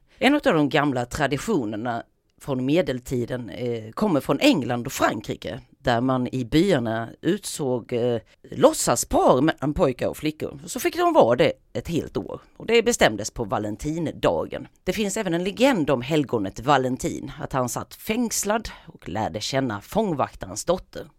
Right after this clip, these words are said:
Och innan han dog i fångenskap så skrev han ett avskedsbrev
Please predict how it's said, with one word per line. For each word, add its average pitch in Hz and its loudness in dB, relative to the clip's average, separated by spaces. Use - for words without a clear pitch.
Och 135 -2
innan 151 -2
han 185 -2
dog 240 -2
i 110 0
fångenskap - -4
så - -8
skrev 214 2
han 143 2
ett 143 2
avskedsbrev 113 0